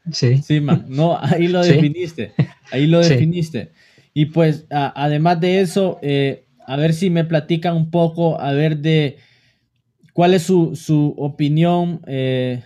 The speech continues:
Speaker 2: acerca de todo el tema de la inteligencia artificial, que muchos lo entienden, muchos, eh, no lo entienden. Eh, ¿para dónde creen que us-, ustedes que va ese mercado? ¿Cómo va a impactar nuestras vidas y todo?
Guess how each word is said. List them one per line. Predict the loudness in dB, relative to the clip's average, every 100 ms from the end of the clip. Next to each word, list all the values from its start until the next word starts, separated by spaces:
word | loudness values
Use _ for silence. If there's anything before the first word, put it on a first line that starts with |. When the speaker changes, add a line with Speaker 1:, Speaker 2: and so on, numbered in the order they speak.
| -12
Speaker 2:
acerca | -10 -2 -2 2 2
de | 2
todo | -2 0 2
el | 2 2
tema | 0 2 2
de | 0 -2 -6
la | -6
inteligencia | -6 -2 -2 0 0 0 -2
artificial, | -2 -4 -8 -2 0 0 -2 -6
que | -10
muchos | -6 -6 -4 -4
lo | -4
entienden, | -4 -2 -2 -2 -4 -6 -6
muchos, | -8 -8 -6 -6 -6 -14 _
eh, | -10 -6 -4
no | 0 0
lo | 0
entienden. | -4 -2 -2 -2 -4 -6 -8 -14 _ -20 -20 -20 -8
Eh, | -2 0 0 -6 _
¿para | 0 2 2
dónde | 0 0
creen | 0 0 0
que | -2
us-, | -4 -6
ustedes | -4 2 2 2 0
que | -4 -4 -6 -10
va | -2 0 2
ese | 0 -2
mercado? | -2 -4 -4 0 0 0 -4
¿Cómo | -4 -2 -2 -2
va | -2
a | -4
impactar | -2 -6 -4 -4 -2
nuestras | -4 -6 -6 -4
vidas | -4 -4 -4 -8
y | -12
todo? | -8 -8 -8